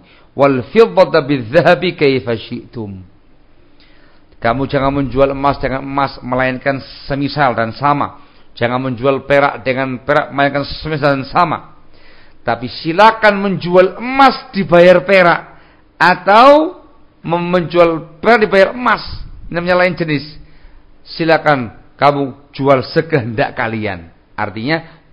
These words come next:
boleh tafadhul, selisih takaran, nominal, silakan. Tapi ingat syaratnya apa? Yang di atas, idza kana yadan biyadin, ketika tangan dengan tangan.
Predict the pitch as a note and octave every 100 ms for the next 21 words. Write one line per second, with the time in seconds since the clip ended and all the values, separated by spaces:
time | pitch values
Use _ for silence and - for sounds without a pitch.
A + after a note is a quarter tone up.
0 | - C3 D3+ F3 - D3+ D3 C3+ A#2 G#2+
1 | F#2 - - - - - - C#3+ D#3 -
2 | D#3 - - _ _ _ _ _ _ _
3 | _ _ _ _ _ _ - G#2 - D3
4 | C#3+ C#3+ C#3+ C#3+ - A2+ A2 B2 D3 D3
5 | D3 D3 - _ _ _ - - C#3 A#2
6 | F#2+ F2+ _ - - - _ - G#2+ C#3+
7 | E3+ D#3 E3+ F3 F3+ F3 F3 - C3 C3
8 | B2 D#3+ F3 - - - B2 A#2+ A#2 G#2+
9 | G2 A#2+ A#2 A2 G#2+ G#2 G#2+ G2 G2 F#2
10 | F2+ F#2+ F#2+ F2 F#2+ F2 F2 - - -
11 | A2+ G2+ A2 G#2+ F#2 G2+ G2+ F#2 F#2 F#2
12 | F2 F#2+ F2+ F2+ F2+ F2